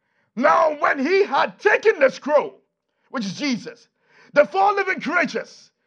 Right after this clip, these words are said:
and the twenty-four elders fell down before the Lamb, each having a harp and a golden bowls full of incense, which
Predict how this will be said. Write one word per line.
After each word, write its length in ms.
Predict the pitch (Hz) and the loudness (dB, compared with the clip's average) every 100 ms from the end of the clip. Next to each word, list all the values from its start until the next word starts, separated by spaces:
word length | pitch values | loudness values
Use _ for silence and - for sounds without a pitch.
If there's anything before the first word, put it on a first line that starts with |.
| _ _ - | _ _ 0
and 200 | 294 302 | 0 2
the 60 | 320 | -4
twenty-four 600 | 262 392 381 - 349 311 | -2 -2 -2 -2 0 2
elders 640 | 320 240 185 - - _ _ _ _ | 4 4 0 -12 -20 _ _ _ _
fell 420 | _ - 381 392 | _ 2 4 4
down 260 | 381 359 311 | 2 0 0
before 380 | 285 - 320 302 | -2 2 4 4
the 100 | 240 | 2
Lamb, 320 | 240 294 - _ _ _ _ _ _ | 0 -4 -6 _ _ _ _ _ _
each 360 | - 415 - - | 2 2 0 -16
having 460 | - 370 311 262 254 - | 0 2 2 0 -2 0
a 100 | 262 | 0
harp 400 | 262 339 277 - _ - - | 4 4 4 0 _ -8 -2
and 140 | 285 | 0
a 60 | 285 | 0
golden 560 | 160 359 349 349 294 | 0 0 0 -2 -2
bowls 460 | 269 294 196 156 _ _ _ | 4 4 4 -4 _ _ _
full 340 | _ 403 415 - | _ 2 2 2
of 160 | - - | 0 2
incense, 560 | 339 277 214 170 - _ _ _ _ _ _ | -2 0 -4 -10 -14 _ _ _ _ _ _
which 280 | 196 403 | 0 0